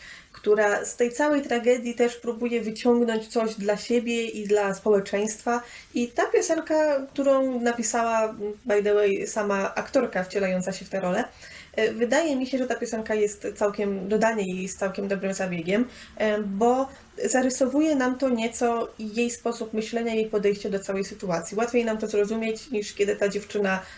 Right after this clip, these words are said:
zginął jakiś kolej, z którym nigdy nie gadała i „ej, robimy akcję”. I jakby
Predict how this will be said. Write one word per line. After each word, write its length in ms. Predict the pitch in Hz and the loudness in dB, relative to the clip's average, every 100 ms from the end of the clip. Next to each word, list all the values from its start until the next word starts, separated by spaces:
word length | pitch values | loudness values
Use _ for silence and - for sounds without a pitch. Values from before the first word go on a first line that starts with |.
| - | -16
zginął 400 | - 214 240 226 | -8 0 2 4
jakiś 300 | 214 208 202 | 2 0 -4
kolej, 300 | - 254 247 | -2 2 2
z 60 | 247 | 2
którym 220 | 220 214 | -2 0
nigdy 240 | 214 202 208 | 0 2 2
nie 100 | 202 | 2
gadała 460 | 196 214 226 214 | 2 2 2 2
i 160 | 208 202 | 0 0
„ej, 180 | 214 208 | 4 4
robimy 340 | 196 202 196 | 4 2 0
akcję”. 420 | 185 175 - - 202 | 0 -4 -8 -8 -8
I 160 | 202 | -4
jakby 320 | 208 202 208 | -4 -4 -8